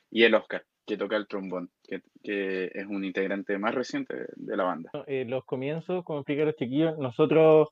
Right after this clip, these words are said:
Speaker 2: no nos conocíamos, y yo venía tocando anteriormente, pero yo era rockero. Yo tenía una banda de stoner, por ejemplo, que era una cosa súper progresiva, y,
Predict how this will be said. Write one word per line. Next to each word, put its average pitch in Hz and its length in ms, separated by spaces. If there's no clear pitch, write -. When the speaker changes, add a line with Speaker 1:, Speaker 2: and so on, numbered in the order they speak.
Speaker 2:
no 143 180
nos 202 140
conocíamos, 156 680
y 127 920
yo 143 300
venía 185 340
tocando 175 640
anteriormente, 151 760
pero 143 220
yo 131 140
era 170 200
rockero. 147 440
Yo 117 120
tenía 135 220
una 143 140
banda 139 480
de 113 100
stoner, 151 400
por 113 120
ejemplo, 110 380
que 117 80
era 117 120
una 117 160
cosa 120 240
súper 123 240
progresiva, 131 680
y, 107 220